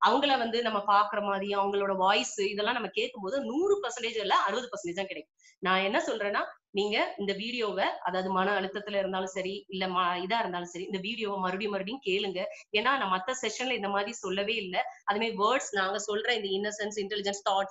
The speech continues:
திங்கிங், ஆ, எல்லாமே எந்த வார்த்தைகளும் நீங்க பிடிக்க வேண்டிய தேவையில்ல. அந்த உள்ள உணர்வீங்க பாருங்க, அது கூட ஒருத்தர் சொன்னார்ல, "நான் இப்ப உள்ள உணர்தேன், ஆனா நேத்து விட இன்னைக்கு ரொம்ப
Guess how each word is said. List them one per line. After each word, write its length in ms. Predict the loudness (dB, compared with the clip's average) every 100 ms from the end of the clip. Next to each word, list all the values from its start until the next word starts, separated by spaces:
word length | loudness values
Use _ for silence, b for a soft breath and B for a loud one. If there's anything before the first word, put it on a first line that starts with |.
| -2
திங்கிங், 640 | -2 0 -4 -4 -12 -2 2
ஆ, 220 | 4 2
எல்லாமே 600 | 2 0 4 4 6 4
எந்த 340 | 2 0 0
வார்த்தைகளும் 720 | 2 2 2 2 0 2 4
நீங்க 200 | 4 4
பிடிக்க 300 | -2 -2 -2
வேண்டிய 380 | 0 0 0 0
தேவையில்ல. 440 | 2 0 0 0 0 B B
அந்த 280 | -4 0 0
உள்ள 400 | 0 -2 2 2
உணர்வீங்க 640 | 2 4 6 6 4 0 0
பாருங்க, 440 | 0 2 0 -4 -2
அது 320 | 0 0 -2
கூட 260 | 0 0
ஒருத்தர் 280 | 0 -4 -2
சொன்னார்ல, 400 | 2 4 4 0 -2 -12 _ _ _ _ _
"நான் 220 | 0 0
இப்ப 180 | 0 -4
உள்ள 280 | -2 2 2
உணர்தேன், 580 | 4 2 2 2 2 2 B B
ஆனா 160 | 2 4
நேத்து 420 | 4 2 2 2
விட 140 | 4
இன்னைக்கு 240 | 4 4 0
ரொம்ப 260 | 0 4